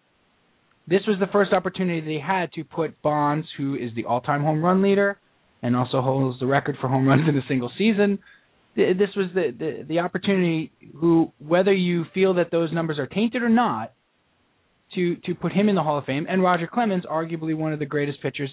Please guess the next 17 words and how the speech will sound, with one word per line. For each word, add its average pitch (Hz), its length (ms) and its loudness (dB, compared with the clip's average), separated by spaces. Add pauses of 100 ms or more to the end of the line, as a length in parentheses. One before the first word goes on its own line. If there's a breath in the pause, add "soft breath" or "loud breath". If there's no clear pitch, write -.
easily 196 600 2 (540)
one 165 180 -2
of 160 40 0
the 147 80 2
greatest 143 280 0
pitchers 147 300 -4
of 123 100 -4
his 117 260 -2 (220)
era, 180 460 2 (1120)
into 240 240 2
the 170 120 2
Hall 139 220 0
of 127 100 -8
Fame. 110 360 -12 (1300)
I 160 60 -6
get 226 360 2
that. 110 280 -6